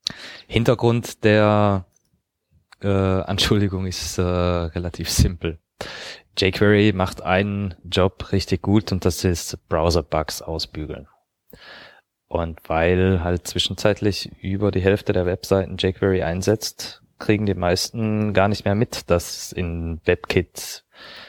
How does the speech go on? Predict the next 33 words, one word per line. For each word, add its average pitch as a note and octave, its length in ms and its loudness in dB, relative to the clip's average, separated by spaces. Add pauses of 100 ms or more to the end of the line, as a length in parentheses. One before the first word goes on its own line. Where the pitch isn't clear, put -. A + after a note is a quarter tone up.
(300)
irgendwelche E2+ 520 2
ganz - 360 -2
merkwürdigen E2+ 800 0
Verhaltensweisen E2 760 0
gibt. - 480 -4 (200)
Oder D#2+ 260 0
in, D#2 220 -6
in D#2+ 320 -8
Firefox - 580 -2
oder - 240 -6
Internet E2+ 300 -4
Explorer E2 360 -2
spielt - 220 -6
da E2+ 60 -6
keine - 180 -10
Rolle. F2+ 260 -2
Alle F2+ 160 0
Browser F2+ 380 2
sind F2+ 440 -6
kaputt. - 440 -4 (640)
Aber G2+ 140 2
da G2+ 40 4
kriegen A2 380 2
wir A2 480 6 (520)
an F#2 580 -4
sehr, F#2+ 180 6
sehr F#2 100 4
vielen F#2 220 -4
Stellen F2 280 0
gar D#2+ 140 -2
nicht E2 160 -10
mehr E2 100 -8
mit. - 320 -10